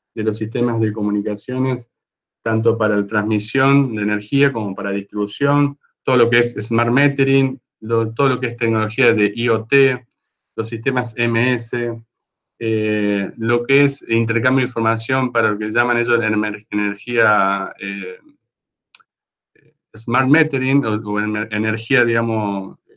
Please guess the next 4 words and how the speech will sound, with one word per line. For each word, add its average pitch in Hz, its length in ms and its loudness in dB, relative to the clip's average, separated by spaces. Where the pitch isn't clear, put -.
confiable, 120 840 0
la 117 160 0
interoperabilidad, 127 1080 2
eh, 101 520 -8